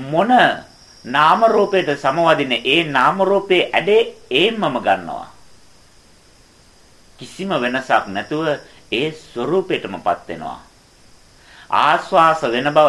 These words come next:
දැනගන්නකොට එයා ආස්වාස බවටපත් වුණා. ප්‍රාස්වාස වෙන බව දැනගත්තාම ප්‍රාස්වාස බවටපත් වුණා. මේ කල්යාණ මිත්‍රයා ඇසුරු කරනකොට එයාගේ ප්‍රීතිය මේ ලෝකේ කිසිම කෙනෙකුට ළඟ නැති ප්‍රීතියක්.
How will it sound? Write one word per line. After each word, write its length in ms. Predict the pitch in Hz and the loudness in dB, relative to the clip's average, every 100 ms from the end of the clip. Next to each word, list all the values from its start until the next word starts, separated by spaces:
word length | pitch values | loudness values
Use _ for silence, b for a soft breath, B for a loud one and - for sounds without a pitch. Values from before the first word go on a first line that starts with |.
| 110 | 4
දැනගන්නකොට 720 | 117 151 160 156 143 127 120 | 0 2 2 0 0 -4 0
එයා 300 | 120 117 131 - 104 | 0 4 2 2 2
ආස්වාස 540 | 139 175 - 160 147 | 2 2 2 4 4
බවටපත් 600 | 131 113 - - 113 - | 2 0 0 0 0 0
වුණා. 480 | 135 143 170 127 76 - - - _ _ - - _ _ _ _ | -4 2 2 2 -2 -12 -20 -20 _ _ -20 -20 _ _ _ _
ප්‍රාස්වාස 760 | 127 135 165 - 190 160 151 151 | 0 4 4 0 2 4 4 2
වෙන 260 | 127 117 131 | -2 -2 0
බව 180 | 131 120 | 2 4
දැනගත්තාම 680 | 110 123 120 117 - 104 104 95 | 2 0 0 0 2 0 0 -4
ප්‍රාස්වාස 760 | - 110 107 139 - 156 135 127 | -4 0 2 2 0 2 2 2
බවටපත් 640 | 120 113 110 - 107 - | 0 0 0 0 -2 0
වුණා. 380 | 120 110 104 98 B B | -4 -2 -2 -2 B B
මේ 260 | - 123 190 | -10 -4 -4
කල්යාණ 460 | - 170 165 151 139 | 0 0 2 2 0
මිත්‍රයා 420 | 135 - 139 131 | -6 -4 0 2
ඇසුරු 300 | 123 156 156 | 2 0 -4
කරනකොට 440 | 147 135 127 127 | -2 -2 -4 -2
එයාගේ 540 | 123 117 120 139 151 156 | 0 0 0 0 0 -4
ප්‍රීතිය 640 | - 160 208 220 143 113 92 82 - - - - B B B | -8 -10 -8 -8 -4 -2 -2 -6 -14 -20 -20 -20 B B B
මේ 260 | 98 123 | -6 -4
ලෝකේ 500 | 120 127 143 151 143 117 - - | -2 0 0 0 -2 -2 -6 -14
කිසිම 340 | 151 165 214 | -16 -10 -6
කෙනෙකුට 380 | 202 160 143 127 | -4 -4 -4 -4
ළඟ 340 | 120 107 117 123 | -4 -2 -4 -4
නැති 240 | 113 120 | -6 -6
ප්‍රීතියක්. 600 | 135 151 147 156 127 101 | -10 -8 -8 -4 0 0